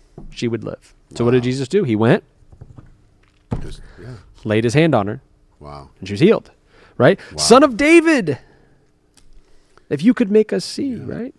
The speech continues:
Speaker 1: Then they see. All of these things, right? All these little things, these instances, it was according to their faith.
Speaker 2: Believe the person.
Speaker 1: So whatever they requested, Jesus gave it to them,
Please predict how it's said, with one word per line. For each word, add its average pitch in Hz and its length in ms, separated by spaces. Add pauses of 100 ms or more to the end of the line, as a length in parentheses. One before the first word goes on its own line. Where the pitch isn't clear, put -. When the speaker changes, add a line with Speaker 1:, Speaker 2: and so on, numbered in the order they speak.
(300)
Speaker 1:
Then 123 160
they 127 100
see. - 260 (520)
All 190 220
of 202 80
these 196 160
things, 127 220
right? 127 240
All 135 160
these 160 160
little 170 180
things, 147 420
these 131 160
instances, 107 540 (220)
it 143 80
was 113 160
according 175 440
to 170 100
their 143 140
faith. 147 420
Speaker 2:
Believe 107 200
the 95 80
person. 113 480 (180)
Speaker 1:
So - 200
whatever 214 360
they 254 140
requested, 208 580
Jesus 196 380
gave 143 340
it - 140
to 95 120
them, - 240